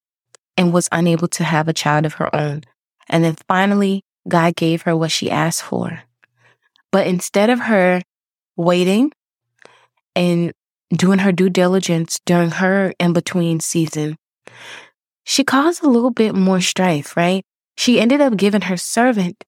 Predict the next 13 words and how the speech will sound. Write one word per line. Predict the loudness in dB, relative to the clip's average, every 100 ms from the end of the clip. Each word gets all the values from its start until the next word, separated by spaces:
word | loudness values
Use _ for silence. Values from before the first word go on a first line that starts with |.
| _
to | -4
Jacob, | 0 0 0 -4 -10 -14 _ _ _ _ _ 0
and | 2
now | 2
her | 0 -4
servant | -2 0 2 0
has | 2 2 2 0
a | -4
child | -4 -2 0 -2
by | -2 -4
him | -2 -2
as | -2 -2
well. | 2 2 0